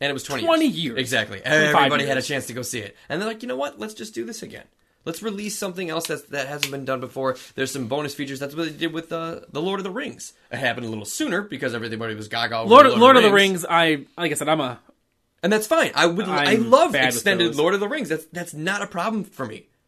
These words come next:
Speaker 1: You
Speaker 2: But
Speaker 1: know,
Speaker 2: they, they
Speaker 1: wh-,
Speaker 2: stand
Speaker 1: when it
Speaker 2: alone.
Speaker 1: comes out, when, exactly. When it comes out like this, where they, where they add this new character and this whole new element where it's, "Oh, this is a brand new movie."
Speaker 2: Mm-hmm.
Speaker 1: Well,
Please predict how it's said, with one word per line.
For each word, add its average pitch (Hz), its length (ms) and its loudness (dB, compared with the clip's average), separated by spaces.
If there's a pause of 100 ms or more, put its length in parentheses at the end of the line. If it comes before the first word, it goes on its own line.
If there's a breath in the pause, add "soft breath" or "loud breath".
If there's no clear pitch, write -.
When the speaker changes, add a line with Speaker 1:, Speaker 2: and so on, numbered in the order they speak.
(400)
Speaker 1:
You 160 60 0
Speaker 2:
But 160 60 2
Speaker 1:
know, 208 80 8
Speaker 2:
they, 208 80 -2
they 208 140 4
Speaker 1:
wh-, - 80 2
Speaker 2:
stand 208 200 6
Speaker 1:
when 170 100 4
it 170 40 2
Speaker 2:
alone. 180 160 8
Speaker 1:
comes 214 60 0
out, - 140 -2 (140 loud breath)
when, 185 220 0
exactly. 143 480 -2 (100)
When 156 140 0
it 147 80 -4
comes 185 200 -4
out 202 120 -4
like 151 160 0
this, 151 240 -2
where 131 100 -2
they, 120 160 -4
where 127 140 -6
they 117 140 -4
add 120 180 -4
this 127 180 -4
new 131 160 -4
character 131 640 -10 (480 soft breath)
and 117 140 -10
this 113 100 -12
whole 160 240 2
new 160 140 -4
element 135 360 -6
where 117 120 -6
it's, 113 100 -10
"Oh, 147 160 0
this 120 140 -10
is 107 60 -10
a 107 40 -10
brand 139 400 -4
new 202 140 -2
movie." 139 400 -6 (160 loud breath)
Speaker 2:
Mm-hmm. 120 240 -10
Speaker 1:
Well, 233 400 2